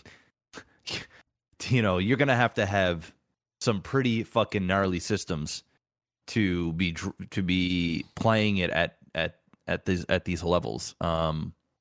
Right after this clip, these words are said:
uh, but yeah, it's impressive, and it's, it's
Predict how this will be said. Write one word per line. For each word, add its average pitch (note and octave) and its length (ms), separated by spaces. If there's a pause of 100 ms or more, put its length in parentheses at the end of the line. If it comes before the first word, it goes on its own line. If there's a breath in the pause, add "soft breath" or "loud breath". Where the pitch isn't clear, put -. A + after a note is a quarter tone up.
(880)
uh, G#2+ 120
but A#2+ 180
yeah, C#3 120
it's A#2 200
impressive, B2+ 600
and C3 280
it's, - 400 (340)
it's - 340